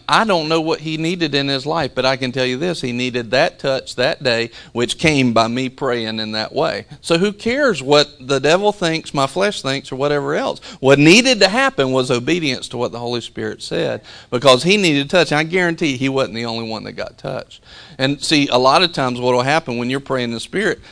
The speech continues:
like now, a lot of times when I first started praying in the Spirit, I felt it. You know, it's like, woo, I could feel it, you know.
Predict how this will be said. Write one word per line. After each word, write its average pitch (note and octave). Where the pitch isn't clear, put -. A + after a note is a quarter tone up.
like A#2+
now, D3
a A#2
lot C#3
of F#3
times C#3
when B2+
I -
first A#3
started A#2+
praying A#2+
in A#2
the A2+
Spirit, A#2
I D#3+
felt E3+
it. -
You A#2
know, A2
it's A2+
like, G#2
woo, C4
I B2+
could G2
feel F3
it, A2
you A2+
know. B2